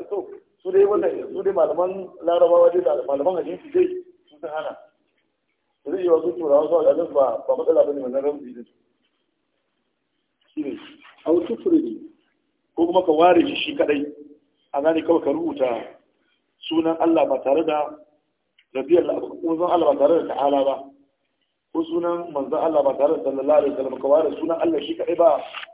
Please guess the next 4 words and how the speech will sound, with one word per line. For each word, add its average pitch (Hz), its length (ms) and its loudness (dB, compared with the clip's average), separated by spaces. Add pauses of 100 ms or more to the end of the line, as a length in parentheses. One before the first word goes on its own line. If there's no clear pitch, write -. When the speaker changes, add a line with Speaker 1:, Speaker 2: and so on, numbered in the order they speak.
(120)
Speaker 1:
ba 170 160 4
wannan 151 600 -4 (1040)
kaza 131 280 0
din. - 140 -10